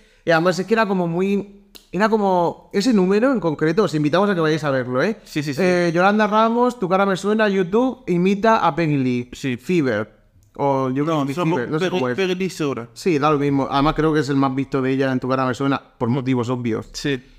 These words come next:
Speaker 2: bueno.
Speaker 1: Eh, es el patetismo bien entendido.
Speaker 2: Claro.
Speaker 1: O sea, es una persona, lo que tú dices, empieza la actuación, ella vestida con un modelazo,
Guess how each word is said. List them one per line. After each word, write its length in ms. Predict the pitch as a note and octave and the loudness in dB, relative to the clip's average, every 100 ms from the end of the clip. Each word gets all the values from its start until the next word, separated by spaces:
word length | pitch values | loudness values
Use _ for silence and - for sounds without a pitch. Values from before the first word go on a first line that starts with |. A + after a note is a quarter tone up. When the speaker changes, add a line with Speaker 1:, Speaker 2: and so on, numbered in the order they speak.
| - | -14
Speaker 2:
bueno. 360 | C3+ D3+ E3 D#3+ | -2 0 2 4
Speaker 1:
Eh, 340 | D3+ D3 - _ _ _ _ - _ F3 | 2 0 -8 _ _ _ _ -20 _ 2
es 500 | A3 A3 - - _ _ _ | 2 2 -10 -18 _ _ _
el 160 | E3 D#3+ | -2 0
patetismo 760 | - D3+ D3 C3 F3 F3+ G#3 | 2 2 2 2 -2 2 2
bien 140 | D#3+ F3+ | 4 2
entendido. 680 | F#3 D#3+ C3+ C3 C#3 A#2 - _ _ | 0 0 0 0 0 -2 -8 _ _
Speaker 2:
Claro. 500 | D3 C3 B2+ C3 C#3 | -4 -2 -2 -2 -4
Speaker 1:
O 60 | D3+ | -2
sea, 240 | E3+ D3+ | 0 0
es 420 | - F3 D3 - _ _ _ _ _ _ - | 2 -2 -2 -12 _ _ _ _ _ _ -6
una 220 | E3+ G#3 | 0 2
persona, 560 | G3+ F#3 G3 G#3 - - | 2 -2 2 2 2 0
lo 140 | C#3 | -2
que 80 | C3+ | 0
tú 80 | D3 | 0
dices, 300 | D3+ D3+ B2 | 0 -2 -4
empieza 340 | C#3+ C3 E3 F#3+ | -4 -2 0 2
la 60 | |
actuación, 640 | F#3 D#3+ C#3 C3+ B2 C#3+ F#3+ _ _ _ _ _ _ _ - | 2 0 -6 -2 -2 -2 -6 _ _ _ _ _ _ _ -6
ella 220 | A#2+ B2 | -2 0
vestida 380 | A#2 - A#2+ A2+ | 0 0 0 0
con 120 | B2 | 0
un 80 | A#2 | 0
modelazo, 920 | A#2 A#2 A2+ A#2 - - A#2 A#2 | 0 -2 -2 -2 -4 -4 -2 -2